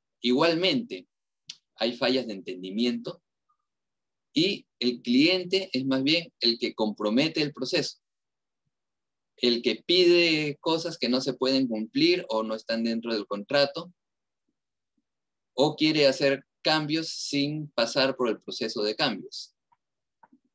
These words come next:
¿no? Sin que alguien lo apruebe o sin que se cuantifique el cambio. Esto también in-, introduce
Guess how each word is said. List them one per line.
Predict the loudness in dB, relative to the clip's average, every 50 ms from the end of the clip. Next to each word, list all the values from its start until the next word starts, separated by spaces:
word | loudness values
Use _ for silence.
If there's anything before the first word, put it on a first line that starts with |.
| _ _ _ _ _ _ _
¿no? | -14 -14
Sin | -10 -4 0 0 0 2 2
que | 2
alguien | 2 2 2 2 0
lo | 0 -2
apruebe | -4 -2 -2 -2 0 0 0 0 0 0
o | -2 -2
sin | -6 -8 -14 -14 -14
que | -12 -10 -8 -6 -4 -4 -4 -4 -6 -8 -12 _ _ _ _ _ _ -18
se | -14 -6 -2 0 2 2 4 4 4 2 2 0 -2 -2
cuantifique | -2 -2 -2 -4 -6 -10 -8 -2 2 2 2 2 0 -2 -2 -2 -2 -6 -10 _ _ _ _ _ _ _ _ _ _ _
el | -12 -12 -8 -4
cambio. | -2 -2 -2 -2 -6 -10 -16 _ _ _ _ _ _ _ _ _ _ _ _ _ _ _ _ _ _ _ _ _ _ _ _ _ _ _ _ _ _ _ _ _ _ _ _ _ _ _ _ -2
Esto | -2 -2 -2 -2 -4 -4 -4 -4 -6 -8 -12 _ _ _ _ _ _ _ _ _ _ _ _ _ _ _ -6
también | -6 -4 -4 -2 0 4 4 4 4 2 0
in-, | -2 -4 -4 -4 -6 -10 -12 _
introduce | -4 -2 0 0 0 0 0 0 2 6 6 6 6 4 2 -4 -4 -6